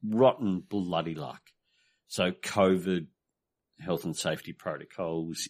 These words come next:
injuries, um, tags when there should have been tags, when you had captains, all that type of stuff. It just, it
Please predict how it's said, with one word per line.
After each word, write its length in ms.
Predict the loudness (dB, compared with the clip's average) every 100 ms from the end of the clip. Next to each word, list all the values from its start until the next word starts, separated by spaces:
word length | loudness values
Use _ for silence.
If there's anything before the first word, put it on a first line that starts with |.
| 0
injuries, 960 | 2 2 0 -2 -4 -6 -10 -14 -18 -20 _ _ _ _ _ -4
um, 640 | 0 2 0 -2 -6 -8 -12
tags 500 | -2 4 4 4 -2
when 120 | -6
there 80 | -6
should 200 | -6 -8
have 80 | -8
been 220 | -8 -8
tags, 500 | -10 -10 -8 -8 -8
when 120 | -6
you 100 | -6
had 180 | -8 -12
captains, 760 | -12 -14 -14 -16 -16 -16 -20 -20 _ _ _ _ _
all 220 | 4 6 8
that 220 | 4 2
type 260 | -4 -4
of 60 | -4
stuff. 380 | -8 -8 -14 -16
It 180 | -18 -6
just, 380 | -6 -4 -8 -12 -20 -18
it 140 | -20